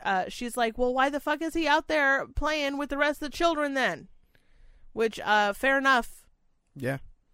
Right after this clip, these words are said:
Speaker 1: Yeah, if you have a medical condition that means that you could get seriously injured by playing a simple child's game, then you should, you, you get your note that says you don't get to go to P E.
Speaker 2: Yeah, bro.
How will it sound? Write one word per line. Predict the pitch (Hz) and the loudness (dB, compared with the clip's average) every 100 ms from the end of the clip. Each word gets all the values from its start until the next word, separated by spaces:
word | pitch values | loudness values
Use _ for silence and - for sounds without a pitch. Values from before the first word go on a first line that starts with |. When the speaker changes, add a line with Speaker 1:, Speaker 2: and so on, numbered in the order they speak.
| - | -4
Speaker 1:
Yeah, | 208 208 165 | 0 2 0
if | - | -2
you | 214 | -2
have | 226 208 | -2 -2
a | |
medical | 202 202 214 | -2 -2 -4
condition | 220 208 190 - | -6 -6 -6 -6
that | 185 | -8
means | 165 180 180 | -8 -8 -8
that | 180 160 | -8 -8
you | 175 | -8
could | 196 175 | -10 -10
get | - | -12
seriously | - 196 185 - 175 | -10 -8 -6 -6 -6
injured | 131 175 190 202 - - - | -8 -6 -6 -8 -14 -18 -6
by | 165 | -6
playing | - 190 180 175 | -4 -4 -4 -6
a | |
simple | 160 - 190 190 180 | -8 -6 -6 -6 -6
child's | - 185 165 165 170 | -4 0 0 -2 -6
game, | - 160 170 202 | -10 -8 -6 -8
then | 185 170 170 | -4 -4 -4
you | 170 185 | -6 -6
should, | - 190 170 | -4 -6 -4
you, | 170 190 | -10 -12
you | - 180 | -12 -4
get | 190 220 - | 0 0 -2
your | 214 214 | -2 0
note | 214 220 | 0 -2
that | 208 | -4
says | 196 196 190 | -4 -4 -4
you | |
don't | 190 | -6
get | 190 202 | -6 -6
to | |
go | 190 185 | -4 -4
to | |
P | 185 | -4
E. | 196 202 165 _ _ - | -6 -8 -10 _ _ -10
Speaker 2:
Yeah, | 143 160 | -4 -2
bro. | 143 139 | 0 -2